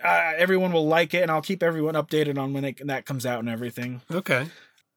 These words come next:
Speaker 1: Oh, also, merch is being made.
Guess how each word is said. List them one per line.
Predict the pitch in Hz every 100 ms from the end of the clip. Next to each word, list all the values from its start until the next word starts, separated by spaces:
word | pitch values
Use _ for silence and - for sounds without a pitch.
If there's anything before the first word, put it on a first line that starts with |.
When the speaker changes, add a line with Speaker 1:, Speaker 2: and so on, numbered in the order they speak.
| -
Speaker 1:
Oh, | 165 160
also, | 180 226 - 156 120 -
merch | 147 139 170 214 185 -
is | 180 202 165
being | 156 208 202 180
made. | 165 151 113 101